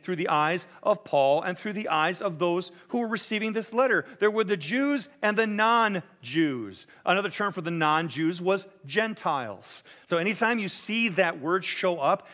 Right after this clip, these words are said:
Gentiles, Gentiles didn't identify one specific small ethnic group of people. Gentiles included everybody who wasn't a Jew,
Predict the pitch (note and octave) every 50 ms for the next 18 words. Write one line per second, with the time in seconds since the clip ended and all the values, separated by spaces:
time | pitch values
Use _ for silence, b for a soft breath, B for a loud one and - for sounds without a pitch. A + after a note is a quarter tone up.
0 | B B B2 A#2 - D#3 D#3+ E3+ - F3+ F#3 G3 G3+ G3+ F3+ C3 B2+ G#3+ B3+ B3
1 | - A#3 A#3 G3+ E3+ - - F#3 F#3 F#3 D#3+ D#3 F#3+ F#3+ F#3 F3 - E3+ D#3 C#3+
2 | B B B B - C3+ F3 F#3+ F#3+ - - - - F3 - - - - - G#3
3 | G3+ - F3+ E3 - - - - E3 E3+ E3+ E3+ E3+ E3 - E3 E3 E3+ F3 E3
4 | B2+ - D3+ - C3 - - - G#3 G3 - - F#2+ F2+ B B B B B C3+
5 | E3+ G#3+ B3+ - - G#3+ F#3+ F3 D#3+ D#3 - B B B - D#3+ - - F#3 F3
6 | D#3 D#3+ D#3 - - _ _ _ _ - C4+ E4 F4+ D#4+ B3+ A3 F#3+ C#3+ D3+ C3
7 | A#2+ A2+ A#2 A#2+ B2 - - _ _ _ _ _ _ - A3 G#3 G3 E3+ D#3 D#3
8 | E3 D3+ B2 B2+ C#3+ B2 G2